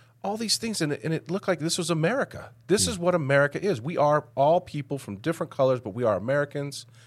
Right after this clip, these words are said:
Speaker 1: and we need to learn to love one another and appreciate the good and the bad and, and so forth and so on. And then I don't know what happened,
Speaker 2: Yeah.
Speaker 1: because it did. It took a really strange turn, and I believe that the,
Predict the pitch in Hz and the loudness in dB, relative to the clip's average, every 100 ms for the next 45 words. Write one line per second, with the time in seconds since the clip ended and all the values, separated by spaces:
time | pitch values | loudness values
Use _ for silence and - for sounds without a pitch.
0 | - _ _ - 110 104 101 101 - 107 | -20 _ _ -4 0 2 0 -4 -10 -2
1 | 127 117 104 127 117 117 143 143 143 139 | 0 0 2 2 4 4 4 2 2 2
2 | 139 151 123 - 139 135 135 131 - _ | 2 2 0 -2 -4 0 -2 -2 -8 _
3 | _ _ _ - 107 139 139 113 113 117 | _ _ _ -6 2 2 2 4 6 4
4 | 107 98 107 127 107 - 92 - 90 76 | 2 -6 -6 -4 -2 -4 -6 -4 -6 -8
5 | - _ _ _ _ _ _ _ _ _ | -16 _ _ _ _ _ _ _ _ _
6 | _ _ _ _ _ _ _ 110 104 95 | _ _ _ _ _ _ _ -2 0 2
7 | 139 156 120 107 87 82 - - - - | 2 2 0 0 -2 -4 -8 -14 -20 -20
8 | - _ 104 101 113 113 113 123 107 110 | -20 _ -4 0 0 0 0 0 0 -2
9 | 143 107 85 98 123 131 123 - 110 104 | -4 -4 -4 0 2 2 0 0 0 0
10 | - 110 95 82 82 - _ _ _ _ | -2 0 0 -2 -6 -12 _ _ _ _
11 | _ _ 104 98 92 101 117 113 107 98 | _ _ 0 0 0 0 0 2 0 0
12 | 98 - 87 | -2 -2 -4